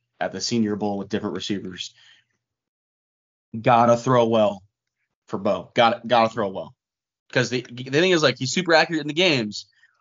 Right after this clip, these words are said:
and within the Oregon system, but, like, the big question mark is, can you play outside of the Oregon system? One of the most quarterback-friendly systems in college football.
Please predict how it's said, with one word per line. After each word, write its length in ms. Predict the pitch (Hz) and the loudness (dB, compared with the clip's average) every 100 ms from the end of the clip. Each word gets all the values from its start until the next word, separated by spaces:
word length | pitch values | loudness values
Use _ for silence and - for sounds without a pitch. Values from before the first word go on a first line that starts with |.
| _ | _
and 80 | - | -8
within 160 | 113 143 | -4 0
the 80 | 151 | 4
Oregon 240 | 156 147 | 4 2
system, 320 | 143 160 139 | -4 -4 -4
but, 100 | 117 | -2
like, 160 | 113 113 | -4 -4
the 40 | 110 | -4
big 140 | 139 | -2
question 260 | 156 156 143 | 0 0 -2
mark 140 | 131 | -4
is, 60 | 127 | -6
can 200 | 123 135 | -4 -4
you 140 | 151 | -2
play 240 | - 175 | 2 4
outside 240 | 135 123 131 | 6 4 0
of 80 | 127 | -2
the 60 | |
Oregon 220 | 127 131 | -4 -4
system? 380 | 139 165 - 82 - _ _ _ _ _ _ _ _ _ _ _ | -4 -6 -6 -14 -16 _ _ _ _ _ _ _ _ _ _ _
One 140 | 110 | 0
of 20 | 135 | 2
the 80 | |
most 140 | 127 - | 0 -2
quarterback-friendly 720 | - 151 151 147 135 147 143 | 0 2 4 2 2 -2 -2
systems 320 | 135 139 135 | -4 -4 -4
in 60 | 127 | -2
college 240 | 120 120 | 0 -2
football. 360 | 117 107 95 - | -4 -8 -8 -8